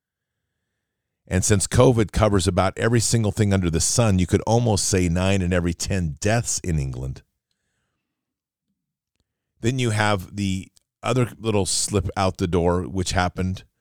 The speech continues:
which was the Pfizer report that the judge ordered. That's called Pfizer five point three point six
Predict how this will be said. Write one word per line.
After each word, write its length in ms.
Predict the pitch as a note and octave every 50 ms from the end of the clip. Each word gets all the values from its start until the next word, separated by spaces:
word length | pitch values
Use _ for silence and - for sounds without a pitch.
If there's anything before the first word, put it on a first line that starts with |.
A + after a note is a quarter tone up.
| _ _ _ _ _ _ _ _ _ _
which 240 | _ F2+ G2 F#2 -
was 260 | G2+ G2 F#2+ F#2+ F2+
the 100 | E2+ F#2
Pfizer 760 | E2 - - - A2 G#2+ A#2+ B2+ A#2 F#2+ F#2+ F2+ F#2 G#2 G#2+ _ _ _
report 600 | - - F2+ E2+ _ - E2+ E2 D#2+ G2 - _ _ _ _ _ _ _
that 180 | - F#2 E2+ -
the 80 | F#2
judge 360 | E2+ - - G2 F#2+ F2+ -
ordered. 500 | E2 - F#2 F2+ F2 D#2+ E2 F2+ F#2 - - _ _ _ _ _ _ _ _ _ _ _ _ _ _ _ _ _
That's 340 | - F#2 G2 - - - - _ _ _ _ _ _ _ _ _ _ _
called 300 | - G#2 G2 F#2 F#2 F2
Pfizer 520 | - - G#2 G2 G#2 G#2 F#2 - F#2+ F#2 -
five 380 | - - F#2 G2 G#2 G#2 -
point 320 | _ - G#2+ F#2+ F#2 - -
three 240 | - - G2 G2 F#2+
point 400 | - - - F#2+ F#2 F2 - -
six 540 | - - - - A#2 G2 F#2+ - - -